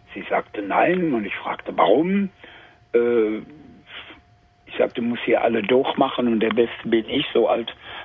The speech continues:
Begründung, aber das hat sie überhaupt nicht berührt, sondern sie sagte, sie wartet auf den Mann, den mir Gott schenkt. Ich sag, "Wie alt bist du?" "Ja, zweiundzwanzig."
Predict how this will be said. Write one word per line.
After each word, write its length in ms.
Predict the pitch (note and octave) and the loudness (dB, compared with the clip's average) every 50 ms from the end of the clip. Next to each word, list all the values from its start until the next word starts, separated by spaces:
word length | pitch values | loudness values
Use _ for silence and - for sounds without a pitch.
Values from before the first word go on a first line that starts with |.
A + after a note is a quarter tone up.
| - _ | -10 _
Begründung, 600 | - C3+ G#2+ - A2 B2+ C#3+ D#3+ D#3+ D3+ D3 C#3 | -2 0 2 4 2 2 2 0 0 0 2 2
aber 160 | C3 A#2 A#2+ | 2 2 2
das 120 | A#2 A2+ A2 - | 2 0 0 -2
hat 180 | B2 A#2 - | -4 -4 -2
sie 60 | - | -2
überhaupt 360 | B2+ A2 G#2+ G#2+ A2 G#2+ - - | -2 2 2 4 2 2 0 -2
nicht 200 | C3 A#2 - - | -8 -8 -6 -4
berührt, 480 | B2+ A2+ A2+ A#2+ C3+ D3 D3+ D#3 - - - - - - - - - - | -2 0 2 2 4 4 2 2 -2 -10 -18 -20 -18 -20 -20 -16 -10 -6
sondern 300 | C3 B2 A#2+ A2+ G#2+ G#2 | -2 0 0 0 0 2
sie 120 | A2+ G#2+ | 0 2
sagte, 400 | G2 A2 A2 A2 - - A2+ G2+ G2 | 4 2 2 2 0 -2 -2 -2 -2
sie 200 | G#2+ A#2 A#2+ A#2 | -2 -2 0 2
wartet 500 | A2 A2 A2 A2 A#2+ A#2 - - A2+ - - - - - - - - - _ _ _ _ _ _ - | 2 2 2 2 0 -2 -2 -4 -4 -4 -6 -14 -18 -18 -20 -20 -20 -20 _ _ _ _ _ _ -2
auf 140 | - G#2 - | -2 -2 -2
den 240 | - - A2 G#2 G2+ | -2 -4 -4 -4 -4
Mann, 500 | G#2 A2 G#2 F#2+ G#2+ A2 A2+ A2+ A#2 A#2 - _ _ _ _ _ - - - - _ - | -2 -2 -2 0 0 0 0 0 -2 -4 -8 _ _ _ _ _ -20 -20 -20 -12 _ -2
den 140 | A2+ A2+ A2+ | -2 0 0
mir 120 | G#2+ G#2+ | 0 0
Gott 240 | - - G#2+ G#2+ - | 0 0 -2 -2 -2
schenkt. 260 | - - A2 G#2 F#2+ - | -4 -6 -6 -10 -10 -6
Ich 60 | - | -2
sag, 160 | - - A#2 | -2 -2 0
"Wie 100 | - - | 0 0
alt 180 | - - E2 - | 0 0 0 0
bist 260 | - - - - - | 0 -2 -2 -2 -6
du?" 200 | - F2 D#2+ - - _ - - - _ _ _ - | -6 -6 -6 -12 -16 _ -20 -20 -20 _ _ _ -8
"Ja, 120 | - - - - - | -8 -8 -8 -6 -4
zweiundzwanzig." 760 | - - - - - - - - - G3 F#3+ - - - - | -2 -2 -2 -2 -6 -4 -4 -2 -2 -2 -6 -4 -4 -6 -6